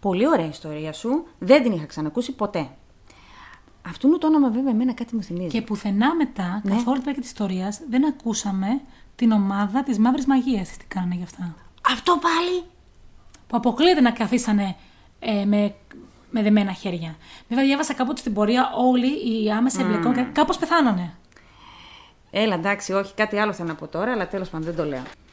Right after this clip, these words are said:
Speaker 1: Και εγώ, λοιπόν, πάλι στην Αυστραλία, θα σου μιλήσω για μία γυναίκα που με έναν περίεργο τρόπο και αυτηνής τη ζωή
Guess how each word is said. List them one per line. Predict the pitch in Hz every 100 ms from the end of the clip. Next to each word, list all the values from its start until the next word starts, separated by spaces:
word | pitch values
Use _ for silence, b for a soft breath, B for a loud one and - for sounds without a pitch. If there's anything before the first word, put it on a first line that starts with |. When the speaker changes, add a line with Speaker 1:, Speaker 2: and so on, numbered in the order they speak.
| b b b b -
Speaker 1:
Και | 254
εγώ, | 240
λοιπόν, | 453 403 196 180 190 - - - _ _ _ _ _ _ -
πάλι | 285 220
στην | 185
Αυστραλία, | 160 - 135 143 220 285 - b b b
θα | - 226
σου | 247
μιλήσω | 220 254 440 440
για | 269 240
μία | 294
γυναίκα | 285 180 175 165 151 165 202 - -
που | - 415
με | 539
έναν | 554
περίεργο | 440 440 494 381
τρόπο | - 208 175 170 196 - b b b _
και | 339
αυτηνής | 320 320 294 285 302 480 508 - - - - -
τη | 226
ζωή | 180 185 165 180